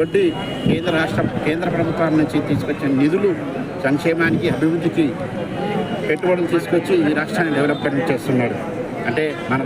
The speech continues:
రాష్ట్రాన్ని ఎంత సర్వాంగ సుందరంగా, అలాగే ఆర్థికంగా బలంగా ప్రతి ఒక్కరూ ఉండాలని కో-, చే-, చేతుతోటి నారా చంద్రబాబు నాయుడు గారు ఈ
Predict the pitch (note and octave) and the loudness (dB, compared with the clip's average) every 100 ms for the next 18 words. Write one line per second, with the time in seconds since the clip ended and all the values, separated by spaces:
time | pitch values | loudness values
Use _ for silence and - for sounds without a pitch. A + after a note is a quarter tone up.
0 | C3+ D#3+ - D#3+ D3+ D3 D3+ D3+ C3+ - | 0 0 0 0 2 2 2 2 0 -4
1 | - - C#3+ D#3+ F3+ G3 F3 D#3+ D#3+ D#3 | -8 -4 -2 0 0 0 0 2 2 4
2 | E3 D#3 - - - - - - - B2 | 2 2 -2 -8 -10 -10 -10 -10 -4 0
3 | D#3 D#3 D3+ B2+ - D3+ D3 F3 - D#3+ | 0 0 0 -2 -8 -10 -8 -6 -6 -6
4 | F3 - E3+ - - - - C#3+ E3 F#3 | -6 -6 -6 -6 -6 -8 -4 -2 -2 -2
5 | E3+ F3+ F3 E3+ - - - - D#3+ F#3 | 0 0 2 0 -2 -6 -4 0 2 2
6 | F3+ D#3 D#3 F#3+ F#3+ - G3+ F3+ F3 F3 | 0 0 0 2 0 0 2 2 2 2
7 | D#3+ D#3 C#3 - - D#3 D#3 - - - | 2 0 0 -2 -4 0 0 0 -6 -6
8 | F3+ F3+ F#3 - - - F3+ F#3 G3 F3 | -2 2 2 0 -6 -2 2 2 2 0
9 | F3 E3+ D#3 C3 C3+ C#3+ C#3 C3+ C#3+ C#3+ | 0 0 0 0 0 -2 0 0 0 0
10 | C3+ B2+ C3 B2 | 0 0 0 0